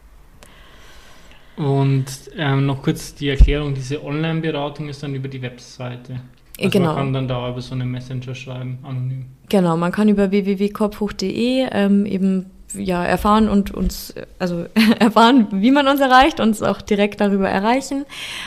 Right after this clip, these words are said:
Speaker 2: Ähm, wir sind gerade in der Umstellung, deswegen kann ich's jetzt gerade gar nicht so ganz sicher sagen. Ähm, wir bekommen eine Messenger-App-Anwendung, dass das auch tatsächlich,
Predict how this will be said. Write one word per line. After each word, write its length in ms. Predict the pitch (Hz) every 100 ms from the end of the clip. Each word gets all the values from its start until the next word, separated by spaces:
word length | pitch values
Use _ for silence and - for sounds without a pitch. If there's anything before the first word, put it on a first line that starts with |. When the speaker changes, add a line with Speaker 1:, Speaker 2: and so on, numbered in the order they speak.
| - - 214
Speaker 2:
Ähm, 600 | 208 208 214 214 208 208
wir 200 | 202 220
sind 240 | 247 247
gerade 400 | 220 185 196 226
in 160 | 214 214
der 120 | 208
Umstellung, 760 | 196 196 196 - 160 156 156 165
deswegen 360 | 170 190 190
kann 220 | 180 196
ich's 140 | 185 190
jetzt 120 | 180
gerade 240 | - 180 185
gar 180 | 180 190
nicht 140 | 196
so 100 | 185
ganz 300 | 185 202 233
sicher 200 | 233 220
sagen. 380 | 202 202 233 190
Ähm, 420 | - 185 185 190 185 - - - - -
wir 140 | 214
bekommen 360 | 202 202 214 226
eine 120 | 226
Messenger-App-Anwendung, 1400 | 208 208 226 214 214 220 - - 220 220 214 220 220 220
dass 200 | 202 190
das 140 | 190 -
auch 160 | 180
tatsächlich, 680 | - 180 - 175 175 170 -